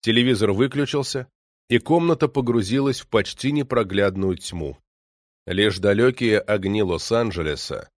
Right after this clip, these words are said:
сияли за окном, поблескивая в глазах зрителя, в этих свирепых глазах, и мерцая на металлическом корпусе беретты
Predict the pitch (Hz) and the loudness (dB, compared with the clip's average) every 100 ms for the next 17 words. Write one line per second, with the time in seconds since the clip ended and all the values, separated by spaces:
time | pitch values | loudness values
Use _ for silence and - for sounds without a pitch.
0 | _ _ - - 107 117 120 113 98 113 | _ _ -10 -4 2 2 2 2 2 0
1 | 113 110 127 110 80 90 82 90 107 - | 0 -2 2 2 0 -2 0 2 2 0
2 | - 101 101 85 90 85 82 80 80 78 | -2 2 2 0 -2 -2 -2 -4 -4 -6
3 | 73 - 64 - _ _ 85 98 - 90 | -6 -10 -12 -16 _ _ -2 0 0 -6
4 | - 95 101 92 85 78 87 95 80 - | -4 0 2 0 -2 -6 -4 -4 -4 -10
5 | - _ _ _ _ _ _ _ _ _ | -14 _ _ _ _ _ _ _ _ _
6 | - 117 123 117 - 160 156 147 123 117 | 0 6 6 4 2 4 6 4 2 2
7 | 117 131 117 - 117 104 123 135 - 117 | 0 0 -4 0 -2 0 2 2 2 -4
8 | - 107 101 101 120 - - 71 - | -4 -2 2 2 2 0 -4 -12 -12